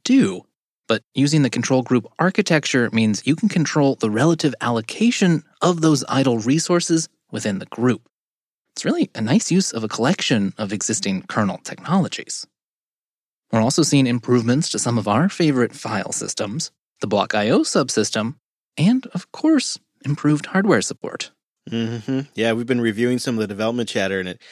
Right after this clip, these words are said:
Speaker 2: seems like there's a lot going on with this development cycle,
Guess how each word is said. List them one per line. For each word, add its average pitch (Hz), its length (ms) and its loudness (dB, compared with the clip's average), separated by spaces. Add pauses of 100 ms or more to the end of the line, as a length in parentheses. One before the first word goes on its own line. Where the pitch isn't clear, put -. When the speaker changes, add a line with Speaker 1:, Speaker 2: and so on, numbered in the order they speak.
(180)
Speaker 2:
seems 147 220 -2
like 170 80 2
there's 143 160 4
a 120 60 2
lot 104 420 0
going 117 320 0
on 113 480 -2
with 107 220 -6
this 104 180 -4
development 107 480 -4
cycle, 95 580 -6